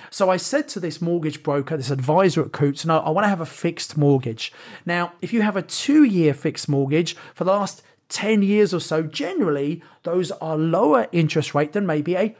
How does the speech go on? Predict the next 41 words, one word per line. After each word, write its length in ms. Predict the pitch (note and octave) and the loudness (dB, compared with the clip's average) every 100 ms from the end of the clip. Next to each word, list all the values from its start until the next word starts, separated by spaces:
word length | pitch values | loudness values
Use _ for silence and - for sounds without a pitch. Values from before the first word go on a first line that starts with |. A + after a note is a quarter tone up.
| _ | _
five-year 680 | - - F#4 D4 F#3 E3+ C#3+ | -16 -6 0 2 2 2 2
fixed 300 | - - - | 0 -4 2
mortgage. 340 | D#3 B2+ A2+ | 2 2 -2
Because 260 | F#3 C#4 G#3+ | -2 0 0
we've 140 | A#3 | -2
had 180 | G3+ G3 | -2 -4
such 320 | - A3+ - | -4 -8 -2
low 140 | G3+ F#3 | 0 0
rates 280 | F3 E3 | -2 -4
for 100 | - | -8
many 180 | E3 D#3 | -6 -4
years, 400 | D3+ G3+ G3+ - - - _ - | -2 0 0 -2 -12 -20 _ -6
most 240 | F3 F3 | -6 -4
banks 280 | F3+ E3+ D3 | -6 -8 -8
feel 240 | - E3 | -4 -2
that, 120 | D#3 D#3+ | -2 -2
well, 220 | F3+ E3+ | -2 0
rates 320 | F#3 F3+ - | -2 -4 -6
might 320 | D#3+ F#3 G3 | -4 -2 -2
well 140 | F3+ F3+ | -4 0
go 180 | F3+ | 2
up 160 | E3+ E3 | 2 2
in 80 | D#3 | -2
the 60 | |
future. 500 | C#3+ F3 F3 - D3+ D3 - - | -2 -2 -4 -2 -4 -4 -14 -12
So 160 | - | -6
that's 280 | F3+ G3 - | -6 -6 -8
why 140 | D#3+ | -6
a 120 | D#3 D3+ | -4 -6
five-year 760 | - - A#3+ C4+ F#3+ D3 C3+ | -8 -4 0 2 2 2 0
fixed 580 | B2+ - D#3 - - - - - - | 0 -4 -4 -6 -12 -12 -20 -12 -8
was 160 | D#3 | -6
generally 500 | - F#3+ G#3+ G#3 E3+ | -4 -2 0 0 0
a 100 | D#3 | 0
higher 720 | C#3+ - - G3+ A#3 G#3 D#3+ - | -2 -8 -2 2 6 6 4 2
interest 600 | F#3+ F#3 - D3+ D3 - | 2 2 2 -2 -2 -2
rate 320 | D3 C#3+ C3+ - - | -2 -2 -6 -20 -6
than 160 | A#3 A#3 | -2 0
a 80 | A#3 | -2
two-year 680 | - - F3 D#3+ C#3 B2 | -2 0 2 4 4 2
fixed. 520 | A2+ A#2+ - - - | 0 -6 -8 -10 -10